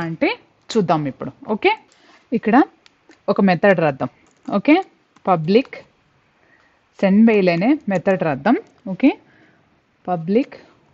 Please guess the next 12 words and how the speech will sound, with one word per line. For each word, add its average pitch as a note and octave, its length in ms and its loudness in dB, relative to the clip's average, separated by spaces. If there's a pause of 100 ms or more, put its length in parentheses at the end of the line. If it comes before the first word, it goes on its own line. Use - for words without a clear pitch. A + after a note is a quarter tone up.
(880)
void F#3 440 -2 (1000)
send G#3 260 2
mail G#3+ 160 4 (220)
already G3 300 2
అక్కడ G3 240 -4
రాసాం G3 300 0
కదండి. D#3+ 260 -6 (120)
So B3+ 80 2 (540)
trigger A#3 480 6
mail F3+ 260 2
రాద్దాం, C#3 280 -6 (920)
Trigger F3+ 400 -4